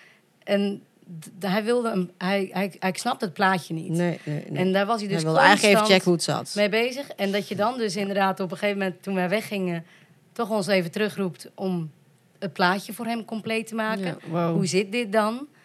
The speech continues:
Speaker 1: Dat ik, en mijn vrouw zei ook heel mooi: "Ik wil echt geen antwoord geven.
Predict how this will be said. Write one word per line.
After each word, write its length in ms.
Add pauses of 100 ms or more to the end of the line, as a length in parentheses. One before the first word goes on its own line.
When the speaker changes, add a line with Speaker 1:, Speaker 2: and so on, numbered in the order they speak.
(400)
Speaker 1:
Dat 180
ik, 80 (340)
en 340 (240)
mijn 220
vrouw 220
zei 180
ook 80
heel 160
mooi: 360 (400)
"Ik 140
wil 240
echt 240
geen 180
antwoord 380
geven. 420